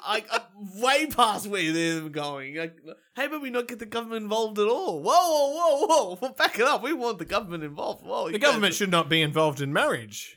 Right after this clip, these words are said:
Speaker 1: No. <laughs>
Speaker 2: Why are they involved in marriage?
Speaker 1: I don't know.
Speaker 2: Oh, to, to, to do with taxes.
Speaker 1: Oh, you get a tax write-off for a little bit.
Speaker 2: You get, it's,
Speaker 1: Yeah.
Speaker 2: it's the taxes. It's the taxes.
Speaker 1: That's exactly what
Speaker 2: So I could be running. I could be running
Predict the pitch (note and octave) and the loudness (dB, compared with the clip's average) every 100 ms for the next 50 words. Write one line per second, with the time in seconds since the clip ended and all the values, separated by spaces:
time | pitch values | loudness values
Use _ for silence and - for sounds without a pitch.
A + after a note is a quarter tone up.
0 | D3+ E4 A4+ G3 - D#5+ D#5 C5 E4 - | -6 0 2 2 -2 -8 -12 -8 -8 -10
1 | - _ F3+ G#3+ A#3 A3 G3+ F#3+ F#3+ F#3+ | -20 _ -2 2 4 2 0 0 -2 2
2 | G3+ F#3 F#3 G#3+ C4+ C3 A2+ - - A3+ | 0 0 -4 -4 -4 -4 -8 -14 -14 -12
3 | D4+ E4 F#4+ G#4+ C4+ D#3+ - _ D3+ D3 | -8 -4 0 0 -2 -6 -10 _ -14 -12
4 | B2 A#2+ A2 G#2+ - B2+ A2+ - D3+ C#3 | -10 -12 -14 -16 -12 -12 -10 0 0 2
5 | - A#2 G#2+ - - - - - - - | -4 -8 -10 -14 -18 -20 -20 -20 -20 -20
6 | D4 F#4 A3 - - - D2 A#1+ - F2 | -10 -8 -8 -16 -14 -10 -8 -10 -14 -16
7 | D#2 E2+ C3+ _ A3+ G#3+ E3+ D3+ E3+ _ | -14 -16 -18 _ _ -18 -16 -16 -18 _
8 | _ C3 B2 C3 A#2 B2 D3+ C#3 A#2+ A#2+ | _ -20 -18 -18 -16 -12 -10 -12 -14 -20
9 | G#2 A#2+ - D#3+ E3 - C3+ A#2 A#2+ A2+ | -20 -20 -2 0 0 -2 -8 -10 -10 -12
10 | - A#2+ D#3+ - C#3+ B2 - - - C#3+ | -12 -2 -2 -2 -8 -10 -14 -20 -20 -4
11 | G#3 A3 B3+ B3 G3+ F#3 F3 G3+ F#3 G3 | 2 4 4 0 0 0 0 -4 -8 -6
12 | G3 F3 D3+ C#3+ | -4 -2 -2 -4